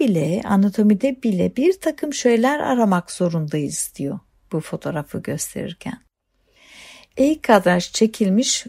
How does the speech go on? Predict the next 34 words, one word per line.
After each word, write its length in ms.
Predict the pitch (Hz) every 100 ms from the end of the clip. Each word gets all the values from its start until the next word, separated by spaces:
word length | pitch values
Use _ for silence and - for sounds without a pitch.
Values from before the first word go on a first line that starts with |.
| -
mezar 340 | 202 226 220
taşlarını 400 | 202 180 185 175
gösteren 500 | 175 180 - 175 165
fotoğrafları 720 | 160 220 220 202 202 - 214 226
için 400 | - - 320 - _ _ - _ _
sıra 340 | - 339 381
sıra 240 | 381 247 226
olmuş 580 | - 285 269 285 - 302
bir 160 | 311
yol 240 | 277 320 320
tutturmuş 680 | - 185 - 185 247 -
gidiyorlar. 680 | - 202 233 196 156 156 - - -
"Bunu 200 | 285 359
da 160 | 226 185
ben 260 | 214 277
modern 460 | 208 180 202 233 220
bir 140 | 226
anlayış 500 | - 196 190 208 -
olarak 380 | 175 156 151 -
kabul 260 | - 165 156
ediyorum." 520 | 147 143 143 147 147
diyor. 200 | - 160 _ _ _ _ - - - - -
Ağaç 340 | - 311 311
kesikleri, 800 | - 214 - 185 - 170 165 180
ağaç 420 | - 220 233 240
yumruları 600 | 220 185 160 156 156 214
ve 60 | 208
yer 420 | 202 214 240 262
dokularını 480 | 233 - 175 175 170
yan 220 | 175 220
yana 280 | 233 196 175
getirdiği 500 | 160 170 - 156 151
fotoğrafları 760 | - - 180 170 170 - 160 -
için 380 | - - 320